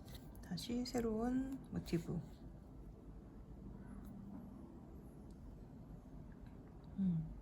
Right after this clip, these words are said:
아까 마지막 통과한 사슬에서 다시 이쪽 새 모티브의 첫 번째 사슬, 요게 첫 번째 보이죠? 네, 요렇게 해서 여기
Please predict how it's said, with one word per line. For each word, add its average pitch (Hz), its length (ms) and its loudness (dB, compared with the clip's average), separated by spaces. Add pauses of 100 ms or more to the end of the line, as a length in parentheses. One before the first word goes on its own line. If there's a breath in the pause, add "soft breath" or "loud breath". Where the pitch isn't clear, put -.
(440)
아까 - 340 2
마지막 170 340 6
통과한 170 440 10
사슬에서 233 580 6 (1700 loud breath)
다시 233 400 0 (140)
이쪽 190 340 0
새 240 200 6
모티브의 190 960 4
첫 - 200 -6
번째 240 300 2
사슬, 190 380 0 (1120 loud breath)
요게 175 280 4 (120)
첫 - 180 -8
번째 - 320 0 (2750)
보이죠? 147 280 2 (680)
네, 147 200 2 (1080 loud breath)
요렇게 180 380 4
해서 240 580 6
여기 - 200 2